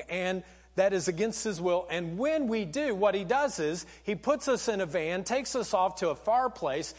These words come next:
and says, "Find your own way home. I want nothing to do with you. You're on your own." And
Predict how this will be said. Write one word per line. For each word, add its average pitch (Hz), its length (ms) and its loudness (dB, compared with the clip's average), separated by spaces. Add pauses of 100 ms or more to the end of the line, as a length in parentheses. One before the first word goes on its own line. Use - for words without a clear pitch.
(120)
and 160 140 -6
says, 190 240 0
"Find 233 340 0
your 202 160 4
own 196 200 2
way 175 180 4
home. 185 320 0
I 160 100 0
want 175 300 -2
nothing 156 380 -2
to 190 120 -8
do 262 220 -2
with 170 240 -4
you. 110 180 -10 (260)
You're 175 360 0
on 139 420 -2 (240)
your 113 460 -6 (160)
own." 233 360 -2 (1080)
And 214 400 2